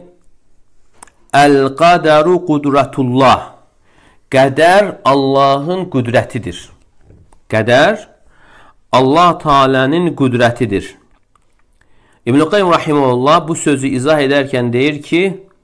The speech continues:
İbn-i Aqil rahimehullah bu sözü çox gözəl görmüşdür. Və deyir ki, bu da İmam Əhmədin elminin dəqiqliyinə dəlalət edir.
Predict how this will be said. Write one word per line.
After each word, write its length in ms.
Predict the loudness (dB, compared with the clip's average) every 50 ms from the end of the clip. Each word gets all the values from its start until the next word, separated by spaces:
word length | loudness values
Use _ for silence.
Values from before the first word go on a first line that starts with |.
| _ _ _ _ _ _ _ -4
İbn-i 240 | -2 0 2 2
Aqil 300 | 2 2 0 0 0 -2
rahimehullah 800 | -2 -2 -2 -2 -2 -2 0 0 0 -2 -2 -2 -2 -2 -2 -2 -4
bu 60 | -8
sözü 440 | -8 -4 -4 -4 -4 -4 -6 -8 -8
çox 160 | -8 -10 -10 -6 -4
gözəl 420 | -4 -2 0 0 0 0 0 -2
görmüşdür. 720 | -2 -2 -2 -2 -4 -6 -6 -8 -8 -6 -6 -6 -6 -8 -14 _ _ _ _ _ _ _ _ _ _ _ _ _ _ _ _ _ _ _ _ _ _ _ _ _ _ _ _ -4
Və 340 | -2 0 0 0 -2 -2
deyir 340 | -2 0 2 2 0 -2 -4
ki, 340 | -8 -6 -6 -6 -6 -6 -6
bu 200 | -6 -6 -4 -2
da 480 | 0 0 2 2 2 2 0 -4 -10 -10 -4
İmam 340 | 0 0 2 4 2 2 0
Əhmədin 960 | -2 -4 -8 -6 -4 -2 0 0 2 0 0 -2 -2 -4 -4 -2 -4 -6 -4 -2
elminin 840 | 0 0 2 2 2 0 0 0 -2 0 0 0 0 0 -2 -2 -4
dəqiqliyinə 920 | -8 -14 -14 _ -4 -4 -4 -2 -2 -4 -4 -2 -2 0 0 0 0 0 0
dəlalət 540 | 0 2 2 2 2 2 0 -2 -4 -6 -10
edir. 380 | -8 -8 -10 -12 -12 -16 -20